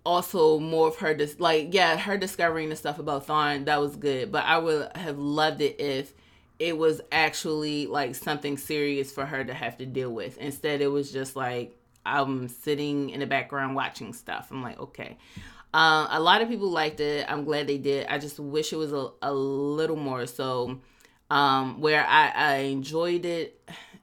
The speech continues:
it wasn't over the top for me where I could say, "This is one of my favorite episodes."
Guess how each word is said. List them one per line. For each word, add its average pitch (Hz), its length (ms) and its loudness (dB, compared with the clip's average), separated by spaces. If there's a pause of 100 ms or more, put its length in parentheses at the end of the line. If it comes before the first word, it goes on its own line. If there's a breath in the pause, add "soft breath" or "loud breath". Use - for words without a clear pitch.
(120)
it 151 140 4
wasn't 165 360 2
over 156 240 2
the 123 80 -6
top - 220 0
for - 80 -10
me 147 160 -2
where 135 160 0
I 131 60 2
could 139 160 -10
say, 135 140 -4
"This 135 200 -4
is 135 100 -8
one 131 140 -6
of 120 80 -6
my 117 120 -6
favorite - 360 -10
episodes." - 560 -14